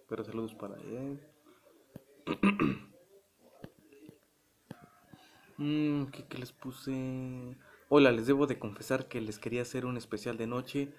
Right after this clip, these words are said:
de Nochebuena, pero no pude, la gripe me lo impidió, pero, pero lo que sí les cumpliré es un especial de Año Nuevo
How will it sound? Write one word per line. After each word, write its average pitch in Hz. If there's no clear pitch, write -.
de 127
Nochebuena, 135
pero 117
no 120
pude, 123
la 110
gripe 127
me 117
lo 110
impidió, 113
pero, 113
pero 113
lo 110
que 113
sí 131
les 127
cumpliré 113
es 120
un 120
especial 107
de 107
Año 104
Nuevo 135